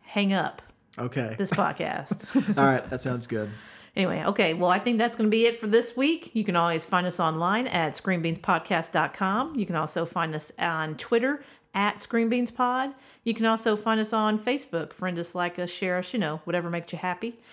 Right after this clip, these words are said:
Speaker 1: You can also find all of our podcasts on iTunes, TuneIn, Stitcher, SoundCloud, you know, wherever on the dark web you can find us. So until next week, we'll be watching Daredevil. S-, mm, it's pretty good so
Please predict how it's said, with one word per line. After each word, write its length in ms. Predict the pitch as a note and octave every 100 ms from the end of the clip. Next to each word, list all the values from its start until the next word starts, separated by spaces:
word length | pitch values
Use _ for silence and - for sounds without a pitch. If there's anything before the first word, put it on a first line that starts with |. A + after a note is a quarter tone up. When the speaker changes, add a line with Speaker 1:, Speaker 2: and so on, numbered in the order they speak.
| -
Speaker 1:
You 80 | A3
can 100 | G3+
also 220 | G3+ G3 G3
find 280 | F#3+ E3
all 180 | - E3+
of 80 | E3+
our 120 | E3+
podcasts 680 | E3 F3+ F3 - G#3+ A3+ -
on 360 | F3 D3+ C#3 C#3 D#3+
iTunes, 640 | D3+ D#3 - E3 D#3+ F#3+
TuneIn, 560 | - F#3+ E3 D#3+ E3 F#3
Stitcher, 440 | - F3+ - F#3
SoundCloud, 880 | F#3 F#3+ E3+ F3 - F3+ F3 F3+ F#3+ - - -
you 80 | C4
know, 120 | G3+
wherever 320 | F3 D3+ D#3+ F3
on 100 | E3+
the 80 |
dark 260 | D#3 F3 F3
web 160 | F#3 F3+
you 80 |
can 120 | F3+ E3
find 280 | G3+ G#3
us. 120 | C3+ -
So 420 | - E3+ D#3+ D#3+ - - - - -
until 380 | G3+ G3 G#3 F#3+
next 380 | G3 A3+ -
week, 260 | B3+ D#4+ F4
we'll 120 | G3 E3+
be 520 | D#3 F3 E3+ E3 D#3+
watching 440 | D#3+ F3 F3+ G3
Daredevil. 640 | F#3 G#3+ A#3 A#3+ C#4+ F4 - _ _ _ -
S-, 300 | - - - - - G#3+ -
mm, 40 | G#4 B4 B4 B4 B4 B4
it's 100 | A#4+
pretty 180 | - G#4
good 540 | A#4+ C5+ C5+ C5+ C5+ -
so 220 | F#4+